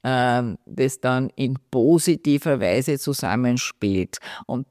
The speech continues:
das kommt meistens nicht von selber, weil das haben wir nicht gelernt. Als Kinder von unseren Eltern nicht und meistens auch in der Schule nicht. Und daher müssen angehende Lehrerinnen und Lehrer und auch solche, die es schon sind,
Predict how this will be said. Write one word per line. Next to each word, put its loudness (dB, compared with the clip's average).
das 6
kommt 2
meistens 0
nicht 2
von 0
selber, 2
weil 0
das -4
haben 0
wir 0
nicht -4
gelernt. 0
Als -2
Kinder 2
von 0
unseren 2
Eltern 4
nicht 4
und 2
meistens 2
auch 2
in 2
der 2
Schule 4
nicht. 4
Und 0
daher 2
müssen 2
angehende 2
Lehrerinnen 2
und 0
Lehrer 0
und 0
auch -2
solche, -4
die -4
es -6
schon -2
sind, 6